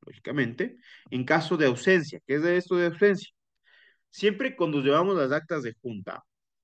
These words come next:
siempre se va a constatar el quórum, es decir, que esté la mayoría, ¿sí? Digamos que Araceli faltó cuatro veces, cinco veces, dependiendo cómo esté el estatuto, faltó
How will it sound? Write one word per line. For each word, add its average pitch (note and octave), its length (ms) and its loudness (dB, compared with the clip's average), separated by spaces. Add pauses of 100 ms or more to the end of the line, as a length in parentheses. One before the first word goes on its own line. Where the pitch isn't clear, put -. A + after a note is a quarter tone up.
(120)
siempre E3+ 340 2
se C#3+ 120 -4
va C#3+ 300 2
a C3 160 -2
constatar C3+ 540 -2
el C3 120 -2
quórum, C3 420 6 (600)
es C#3 140 -2
decir, E3+ 500 0 (220)
que - 80 -8
esté E3+ 540 0
la A2+ 140 -8
mayoría, G2 580 -4 (600)
¿sí? D#3 420 -2 (340)
Digamos E3+ 380 0
que D3+ 120 0
Araceli D#3 400 0
faltó D3+ 640 0 (480)
cuatro D#3+ 340 -2
veces, C#3+ 340 0
cinco D#3 280 -2
veces, C#3+ 260 0
dependiendo B2 600 -2
cómo C3 200 -4
esté B2+ 140 -10
el A#2 80 -6
estatuto, A#2+ 600 -12 (500)
faltó B2+ 720 -2